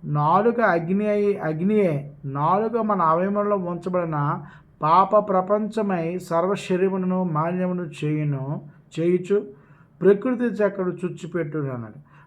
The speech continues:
పాప ప్రపంచం అంటే ప్రకృతి కాదు. ప్రకృతి మంచిదే, ప్రకృతి దేవుడు మంచిదిగా చేశాడు. కానీ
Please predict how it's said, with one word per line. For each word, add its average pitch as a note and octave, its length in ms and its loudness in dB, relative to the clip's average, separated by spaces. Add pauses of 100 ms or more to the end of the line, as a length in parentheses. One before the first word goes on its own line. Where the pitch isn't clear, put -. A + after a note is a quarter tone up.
(160)
పాప F#3 400 2
ప్రపంచం G#3+ 540 2
అంటే F#3 280 -2
ప్రకృతి G3 500 -2
కాదు. E3+ 240 -2
ప్రకృతి E3+ 500 -4
మంచిదే, G#3+ 480 -2
ప్రకృతి G#3 880 -4 (240)
దేవుడు F3+ 480 0
మంచిదిగా G3 420 -2
చేశాడు. G3+ 440 0
కానీ E3 600 -2